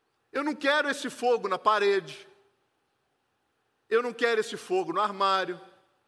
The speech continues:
Eu não quero esse fogo na cama. E aqui vem o perigo da, né? Esse fogo, não quero. Porque ele é destruidor.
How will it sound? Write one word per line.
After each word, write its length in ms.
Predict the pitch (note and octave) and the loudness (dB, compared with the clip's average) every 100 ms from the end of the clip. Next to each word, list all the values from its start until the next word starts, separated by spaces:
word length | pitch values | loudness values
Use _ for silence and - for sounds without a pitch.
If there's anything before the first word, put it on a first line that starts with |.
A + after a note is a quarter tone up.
| _ _ _ _ _ | _ _ _ _ _
Eu 100 | G#3+ | -4
não 120 | A#3 | -2
quero 240 | A3+ A#3 A3+ | 0 2 2
esse 160 | A3+ | -2
fogo 340 | - G3+ F#3+ G3 | -2 0 0 2
na 140 | G#3 | 0
cama. 580 | - G3+ G3 F#3+ F#3 F3 - | 0 -2 -2 -4 -6 -10 -10
E 80 | |
aqui 240 | C#3+ - F3+ | -12 -12 -14
vem 100 | F3 | -14
o 60 | |
perigo 420 | F3 E3+ D3 D#3 D3 | -10 -8 -6 -6 -6
da, 320 | C#3+ A2+ F#2+ - _ _ _ _ _ _ _ _ _ _ _ _ _ | -6 -8 -14 -20 _ _ _ _ _ _ _ _ _ _ _ _ _
né? 260 | B2+ E3 F3+ - _ _ _ | -8 -8 -10 -20 _ _ _
Esse 380 | F3+ A3+ D4 D4 | 4 4 4 -2
fogo, 440 | - A3 E3+ - - - _ _ _ _ _ | 0 2 2 -4 -18 -20 _ _ _ _ _
não 120 | G3 | -14
quero. 400 | B3 G#3+ G3+ G3 G#3+ - _ _ _ _ _ _ _ _ _ _ _ _ _ _ _ _ _ | -2 0 0 -2 -8 -20 _ _ _ _ _ _ _ _ _ _ _ _ _ _ _ _ _
Porque 240 | C4+ - D#4 | -8 0 0
ele 180 | C#4+ | 4
é 80 | D4 | 2
destruidor. 1040 | A3 D4+ D#4 - D4 F#3+ A3+ A#3+ D3 - | 2 0 0 -2 -2 2 2 4 2 -6